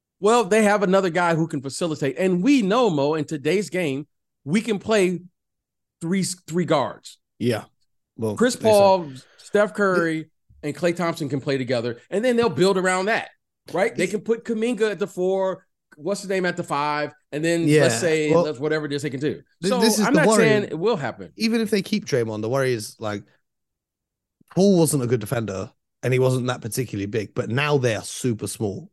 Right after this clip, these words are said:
Speaker 2: with Chris Paul added to this team. When you think about Denver, who has a size advantage at every single position, how can the Warriors possibly compete with that?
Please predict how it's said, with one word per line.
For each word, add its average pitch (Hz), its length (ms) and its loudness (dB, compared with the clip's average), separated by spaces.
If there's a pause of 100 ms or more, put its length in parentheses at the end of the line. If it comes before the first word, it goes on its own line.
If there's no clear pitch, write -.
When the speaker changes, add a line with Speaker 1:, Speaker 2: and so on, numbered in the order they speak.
(120)
Speaker 2:
with 101 180 -6
Chris 117 200 -4
Paul 107 240 -4
added 101 200 -6
to - 80 -12
this 98 160 -8
team. 107 280 -10 (560)
When 131 160 0
you 208 140 6
think 196 220 0
about 139 260 -2
Denver, 143 300 0
who 110 100 -2
has 113 140 -2
a 113 80 -6
size 120 280 -2
advantage 110 400 -6
at 107 180 -8
every 117 240 0
single 104 240 -6
position, 110 580 -6 (1300)
how 156 320 2
can 139 200 0
the 127 60 0
Warriors 120 320 0
possibly 113 460 -6
compete 110 360 -4
with 123 120 -12
that? 107 200 -10